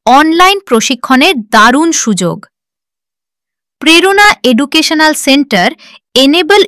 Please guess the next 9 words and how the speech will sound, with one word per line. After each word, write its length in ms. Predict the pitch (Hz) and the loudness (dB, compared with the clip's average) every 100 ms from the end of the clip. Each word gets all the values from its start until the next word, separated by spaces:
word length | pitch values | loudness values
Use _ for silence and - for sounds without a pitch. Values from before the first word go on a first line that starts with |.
| - | 0
ইন্ডিয়ার 440 | 254 254 277 277 | 2 2 2 0
সহযোগিতায় 880 | 277 - 196 294 330 311 320 349 349 - | -2 -4 -2 -2 -2 -2 0 2 2 0
আয়োজন 420 | 196 208 220 294 | 0 0 0 -4
করছে 540 | 285 370 - - 202 349 _ _ _ _ _ | -2 -4 -2 -4 -4 -4 _ _ _ _ _
Windows 800 | 220 320 381 370 415 427 - 220 | -2 0 0 0 0 0 -4 -4
Accessibility 680 | 226 - 311 311 294 302 311 | -4 -6 -4 -2 -2 -2 -4
Features 680 | 302 339 370 - 185 262 - - - _ | -2 -2 0 0 -2 -2 -8 -16 -20 _
for 160 | 233 214 - | 0 0 -2
Persons 680 | 311 359 359 240 202 302 - | 0 0 0 -2 -2 -4 -8